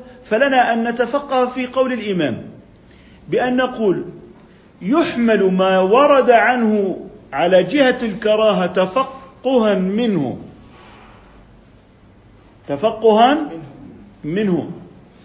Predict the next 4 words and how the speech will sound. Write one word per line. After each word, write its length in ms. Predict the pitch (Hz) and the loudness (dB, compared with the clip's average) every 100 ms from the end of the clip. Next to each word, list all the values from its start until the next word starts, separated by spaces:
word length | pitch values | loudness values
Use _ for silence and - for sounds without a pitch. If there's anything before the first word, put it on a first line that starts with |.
| - - 220 - - - - - - - - - - - - - - - - - - - - | -20 -16 -14 -12 -12 -16 -20 -20 -20 -20 -20 -20 -20 -20 -20 -20 -20 -20 -20 -20 -20 -18 -6
وما 560 | 156 165 160 156 - - - - - - - - - - - - - - 170 214 254 | 0 0 0 -4 -8 -14 -20 -20 -20 -20 -20 -20 -20 -20 -20 -20 -20 -8 -4 2 4
هو 460 | 254 240 285 262 262 | 4 4 6 6 6
واقع 440 | 302 302 269 262 | 6 4 2 2
الآن 640 | 262 254 247 254 254 254 | 2 0 -2 -2 -2 -2